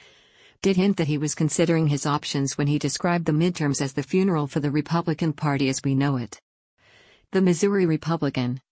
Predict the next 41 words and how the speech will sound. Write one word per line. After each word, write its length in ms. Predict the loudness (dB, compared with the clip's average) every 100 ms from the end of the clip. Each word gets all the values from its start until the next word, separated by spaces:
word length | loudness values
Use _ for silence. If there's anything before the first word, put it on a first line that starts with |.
| _
who 140 | 0
has 160 | 2 0
publicly 480 | -2 0 0 0 0
vowed 260 | 0 0
to 120 | 0 -2
oppose 380 | -2 0 0
McConnell's 640 | 0 -4 -2 0 0 0 -2
bid 180 | -4
for 140 | -2 0
leader, 420 | 0 0 -2 -6 -12 -20 -20 _ _ -20 _
called 300 | -2 0 0
for 120 | 0
a 60 | -2
conversation 800 | 0 0 0 -2 0 0 0 0
about 240 | 0 -2
what 140 | -2 -2
the 80 |
G 280 | -2 2 2
O 140 | 2 0
P 160 | 0
can 160 | 0 -2
do 160 | -2
for 180 | -2 -2
working-class 800 | 0 0 0 -2 -2 -2 -2 -2
voters 400 | -2 0 -2 -2
before 280 | -4 -2 -2
the 100 | -2
twenty 320 | -2 -2 -2
twenty-four 600 | -2 -2 -2 0 0 2
election. 680 | 2 0 -2 -2 -2 -4 -6 _ _ _ _ _ _ _ -20 -18 -2
"I 120 | 0
like 240 | 2 0
a 100 | 0 2
lot 120 | 2
of 120 | 0
what 200 | -2 -2
President 500 | -2 -2 0 0 0
Trump 300 | 0 0 0
did 140 | 0 0
as 120 | -2
president. 640 | -2 0 0 -2 -4 -6